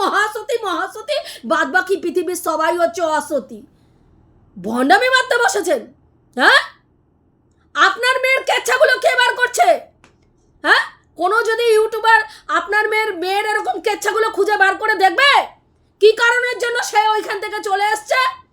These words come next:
শ্বশুরবাড়ির থেকে চলে এসছে কি কারণের জন্য? হ্যাঁ? পরের বাড়ির মেয়ে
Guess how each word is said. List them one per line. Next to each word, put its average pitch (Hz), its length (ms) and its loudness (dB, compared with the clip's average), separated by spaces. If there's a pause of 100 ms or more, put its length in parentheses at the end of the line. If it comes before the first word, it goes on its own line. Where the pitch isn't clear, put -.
(540)
শ্বশুরবাড়ির 392 520 -2
থেকে 415 260 -4
চলে 392 220 -4
এসছে 415 260 -4
কি 392 140 -4
কারণের 403 420 -4
জন্য? 381 240 -2 (840)
হ্যাঁ? 427 220 2 (560)
পরের 508 340 4
বাড়ির 494 340 2
মেয়ে 440 200 -2